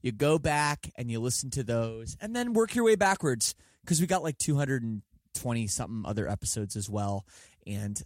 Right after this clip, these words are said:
I feel like they're all pretty good. You'll get something out of each and every one of them, which is why I love podcasting, which is why I love the long format. It really is great. And maybe you don't always have time to listen to, you know, like, an hour-long podcast because,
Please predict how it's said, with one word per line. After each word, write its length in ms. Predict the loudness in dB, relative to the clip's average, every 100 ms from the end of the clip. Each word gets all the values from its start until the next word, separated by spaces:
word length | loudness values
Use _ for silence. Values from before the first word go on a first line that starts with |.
| -6
I 80 | -6
feel 160 | 0 0
like 140 | 2
they're 120 | 2
all 80 | 2
pretty 220 | 2 0
good. 260 | 2 2 2
You'll 120 | -2
get 160 | 2 0
something 300 | 0 -4 -6
out 140 | -2
of 100 | -2
each 340 | 0 0 0 -6 -10 -20 -10
and 140 | -4
every 240 | 0 4 6
one 200 | 6 6
of 80 |
them, 340 | 8 6 6 0 _ -4
which 180 | -2
is 120 | 0 2
why 400 | 6 6 6 4
I 120 | 2
love 240 | 4 2
podcasting, 760 | 2 0 0 0 0 0 0 0
which 180 | 0 0
is 100 | -2
why 360 | 2 4 6
I 140 | 6 4
love 460 | 6 6 6 2 -10 _ _ _ _
the 120 | 0
long 320 | 4 6 4
format. 680 | 0 4 6 6 4 4 2 _ _ _ _ _ -4
It 100 | 2
really 300 | 4 4 4
is 180 | 2 -2
great. 380 | -8 -8 -6 -8 -12 -18 -4
And 520 | 0 2 2 -2 -6 -12 _ _ _
maybe 300 | -2 0 4
you 80 | 4
don't 220 | 6 6 8
always 360 | 8 8 6
have 200 | 2 2
time 560 | 2 4 4 4 4 2
to 120 | 4
listen 320 | 6 4 2
to, 300 | 2 4 2
you 120 | 2
know, 160 | 2 2
like, 160 | 2 -2
an 80 | -4
hour-long 540 | 0 4 4 2 0
podcast 800 | 0 0 0 2 4 4 0 -2
because, 440 | -2 0 2 0